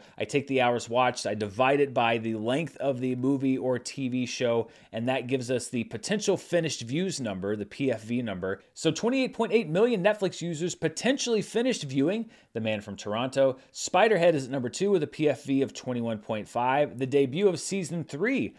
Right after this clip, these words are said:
of The Umbrella Academy enters the chart at number three. It has a huge hours watch number, a hundred twenty-four million, with a P F V of fifteen point four.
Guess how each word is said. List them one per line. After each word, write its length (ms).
of 140
The 120
Umbrella 420
Academy 600
enters 340
the 80
chart 460
at 240
number 260
three. 480
It 140
has 180
a 60
huge 580
hours 420
watch 380
number, 300
a 40
hundred 300
twenty-four 500
million, 500
with 160
a 60
P 240
F 140
V 280
of 160
fifteen 500
point 300
four. 400